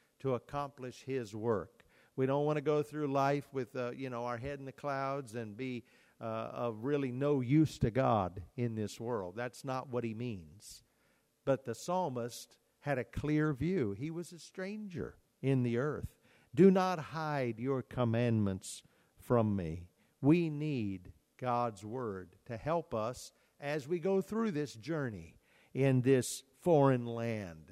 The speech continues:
this earth that we live in, as we make our way to our heavenly home. We are people headed to a different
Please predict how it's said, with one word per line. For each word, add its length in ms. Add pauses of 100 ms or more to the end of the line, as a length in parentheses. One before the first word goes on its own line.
(120)
this 420 (120)
earth 380
that 180
we 240
live 560
in, 420 (280)
as 240
we 320 (180)
make 320
our 240
way 440 (320)
to 220
our 220
heavenly 800 (380)
home. 560 (480)
We 360
are 520 (160)
people 480
headed 520
to 220
a 160
different 680